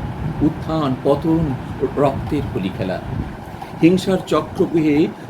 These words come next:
সন্ত্রস্ত মানবাত্মা, প্রযুক্তি দাপাদাপি, বিশ্বায়নের ঢেউ, উদার অর্থনীতি,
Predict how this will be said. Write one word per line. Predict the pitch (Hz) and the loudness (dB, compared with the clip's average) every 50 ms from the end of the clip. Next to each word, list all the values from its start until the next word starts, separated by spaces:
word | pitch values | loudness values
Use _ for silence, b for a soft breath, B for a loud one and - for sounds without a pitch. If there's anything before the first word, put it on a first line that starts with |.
| - - | -8 -2
সন্ত্রস্ত | - 156 147 147 147 - 175 165 - - 147 | 0 2 2 0 0 -2 -4 -6 -4 -4 -4
মানবাত্মা, | 104 104 101 95 95 98 95 95 - - 107 95 - - - - - - - - - - - - - - | -4 -2 -4 -2 -2 -2 -2 -2 -4 -6 -6 -6 -8 -10 -12 -12 -10 -10 -10 -10 -10 -10 -10 -8 0 2
প্রযুক্তি | 139 127 120 127 - - - 120 | 4 4 4 4 0 0 -2 -2
দাপাদাপি, | 101 123 117 - - 120 104 120 120 - 123 117 117 123 - - - - - - - - 117 | 0 0 0 2 2 2 2 2 2 2 0 0 0 -2 -6 -10 -14 -14 -14 -14 -10 -4 -2
বিশ্বায়নের | 151 165 - - - 180 170 170 170 156 - - - | -2 -2 -2 -2 -4 -2 -2 -2 -2 -2 -4 -2 -2
ঢেউ, | 123 101 95 85 - - - - - - - - - - - - | 0 0 0 -2 -4 -8 -10 -10 -10 -10 -12 -12 -12 -12 -4 0
উদার | 127 135 123 117 117 117 | 2 4 4 4 4 4
অর্থনীতি, | 113 113 113 - - - 113 117 - - 120 110 104 101 | 4 2 2 0 -2 -2 -2 -2 0 0 -2 0 0 -2